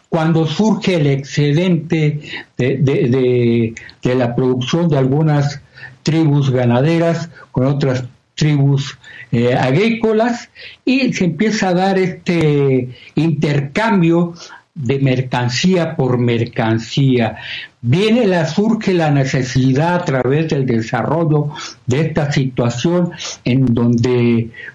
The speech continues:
mercancía por mercancía resulta difícil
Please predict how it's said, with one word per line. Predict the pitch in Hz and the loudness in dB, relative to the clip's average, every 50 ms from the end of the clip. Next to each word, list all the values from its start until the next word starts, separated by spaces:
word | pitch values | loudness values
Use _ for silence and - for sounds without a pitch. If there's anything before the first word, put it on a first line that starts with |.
| _ | _
mercancía | - 123 123 127 123 127 127 - 127 123 123 127 - 185 185 190 180 165 143 - | -2 0 0 0 0 -2 -2 -2 -2 0 0 0 0 0 0 0 0 0 -2 -4
por | - - 131 117 113 110 | -4 -2 -2 0 0 0
mercancía | 117 117 113 113 - - 117 113 117 113 - - - 175 175 160 147 | 0 0 0 -2 -2 -2 -2 0 0 -2 -2 -2 0 0 2 2 0
resulta | 139 135 143 139 139 139 - - 220 226 226 226 220 - - 196 160 139 | 0 0 0 0 -2 -2 -2 0 0 2 2 2 0 0 -2 -2 0 0
difícil | 131 127 127 123 - - - 196 226 226 226 - - - 170 156 147 156 156 | 0 0 -2 -2 -6 -4 0 0 2 2 0 -2 -2 0 2 2 2 0 -2